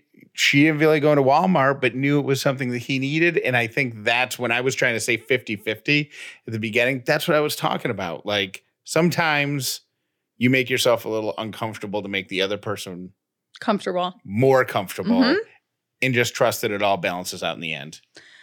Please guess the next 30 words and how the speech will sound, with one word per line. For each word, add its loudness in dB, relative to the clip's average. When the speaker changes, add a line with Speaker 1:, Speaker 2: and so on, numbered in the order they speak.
Speaker 2:
Number 2
three, 0
when -2
it -2
comes -2
to 2
family, 0
it's 2
smart 2
to -2
listen, 2
but -2
do -2
not 0
get 2
involved 0
in -6
family -2
debates. -12
This 2
is 0
something 0
that 0
my 0
mom -2
taught -2
me -8
when -6
I 0
was -2